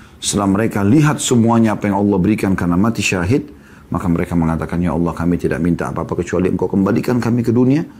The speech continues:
Engkau hidupkan lagi kami, lalu kami dibunuh lagi." Ya. Jadi mereka merindukan prosesi pembunuhannya itu. Jadi ditusuk, ditembak, itu saja. Yang hitungan beberapa detik, itu sudah cukup membuat seluruh apa yang Allah janjikan untuk para syuhada,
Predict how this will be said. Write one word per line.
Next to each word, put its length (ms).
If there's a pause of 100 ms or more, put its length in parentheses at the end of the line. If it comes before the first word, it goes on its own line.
Engkau 240
hidupkan 400
lagi 160
kami, 320 (260)
lalu 160
kami 220 (100)
dibunuh 640
lagi." 380 (320)
Ya. 240 (560)
Jadi 160
mereka 320
merindukan 640
prosesi 560
pembunuhannya 800
itu. 160 (560)
Jadi 320
ditusuk, 480
ditembak, 640
itu 160
saja. 320
Yang 320
hitungan 320
beberapa 320
detik, 400 (400)
itu 160
sudah 240
cukup 320
membuat 560
seluruh 640
apa 240
yang 80
Allah 320
janjikan 320
untuk 240
para 160
syuhada, 640